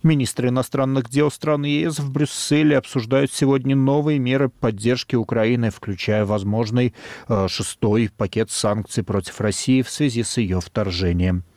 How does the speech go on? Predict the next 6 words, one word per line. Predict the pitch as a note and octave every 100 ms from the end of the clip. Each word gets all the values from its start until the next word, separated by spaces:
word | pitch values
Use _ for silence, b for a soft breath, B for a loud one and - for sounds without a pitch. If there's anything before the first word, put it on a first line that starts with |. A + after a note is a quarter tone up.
| B B B B
Э, | - D3+
министры | D#3 D#3+ D3 D3
иностранных | C#3 C3+ - C#3 C3 C3
дел | A#2 C3 C3 -
Ирландии, | C#3 C3 A#2 B2 C3+ A2
Литвы | F2 F2 - G2 G#2+